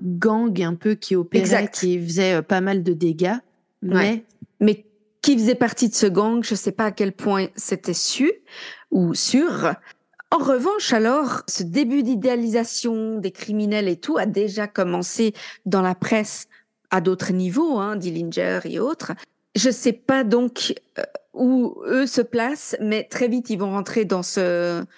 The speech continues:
Speaker 2: dans cette catégorie-là, en fait. Mais je
Speaker 1: Ouais.
Speaker 2: sais pas à quel moment on saura que c'est eux.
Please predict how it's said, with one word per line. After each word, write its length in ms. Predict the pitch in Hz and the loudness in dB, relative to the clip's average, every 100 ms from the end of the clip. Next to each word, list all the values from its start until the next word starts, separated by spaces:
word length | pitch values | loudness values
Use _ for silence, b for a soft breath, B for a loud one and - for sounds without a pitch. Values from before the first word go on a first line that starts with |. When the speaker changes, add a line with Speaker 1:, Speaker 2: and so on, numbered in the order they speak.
| b _ | b _
Speaker 2:
dans 260 | 185 165 202 | -4 -2 -2
cette 260 | - 196 | -2 -2
catégorie-là, 720 | 202 185 190 175 175 175 92 | -2 -2 0 0 0 -2 -4
en 60 | 92 | -6
fait. 400 | - - - - B B - | -10 -10 -10 -12 B B -2
Mais 80 | 185 | 0
je 60 | |
Speaker 1:
Ouais. 60 | 202 | 2
Speaker 2:
sais 60 | 208 | 2
pas 100 | 208 | 0
à 60 | |
quel 200 | 196 214 | 2 2
moment 280 | 196 190 185 | 2 2 2
on 140 | 180 131 | 0 0
saura 300 | - 170 160 | 0 -2 -4
que 80 | |
c'est 160 | - - | -4 -4
eux. 120 | - | -4